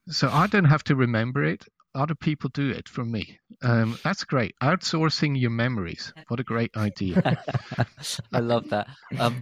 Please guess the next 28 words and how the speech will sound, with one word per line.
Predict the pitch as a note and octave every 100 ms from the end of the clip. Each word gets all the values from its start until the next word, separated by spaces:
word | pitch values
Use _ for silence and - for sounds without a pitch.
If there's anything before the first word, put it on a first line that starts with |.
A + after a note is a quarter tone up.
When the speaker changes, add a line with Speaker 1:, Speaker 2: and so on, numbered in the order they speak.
| -
Speaker 2:
I'm | A#2+
also | C3 C#3 - A#2
really | A2 B2 B2 A#2
resisting | G#2+ G#2+ G2+ A2+ - A2 G2+
the | G#2
urge | G#2 G2+ -
to, | - A2 G#2+ -
to | A#2 G#2+ G#2 -
take | - A2 -
a | G#2+
dive, | G2 - G#2 G2+ - F#2 -
like, | G#2 -
to | -
just | G2+ G#2+ -
diverge | A2 G2 G#2+ G2+ -
off | G2+ G#2
into | G2 G#2
a |
conversation | - G#2 G2 - G2 - G2
about | F#2
The | F2
Damned, | A2 G2 F#2 F2 _ - - - -
because, | A2 A2 G2 -
uh, | G2+ F#2+ F#2+ F2 C#2+
I | G2+
love | G2 G2+ -
The | F2
Damned, | E2+ E2+ F#2